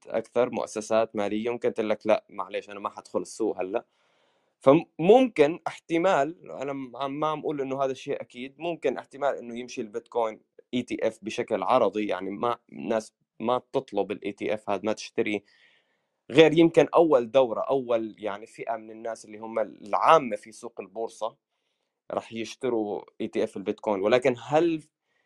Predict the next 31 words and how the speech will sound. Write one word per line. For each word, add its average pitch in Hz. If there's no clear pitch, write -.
هل 143
رح 143
ي-، 123
يضل 127
الطلب 160
هذا 143
مستمر 123
على 131
إي 139
تي -
إف -
البيتكوين؟ 143
يعني، 101
بحيث 120
إنه 110
كل 139
ما 123
بلاك 123
روك 123
تطرح -
كمية 117
من 110
ال 104
إي 120
تي 110
إف -
البيتكوين، 113
فرح 107
يتم 113
فورا 151
شرائها، 135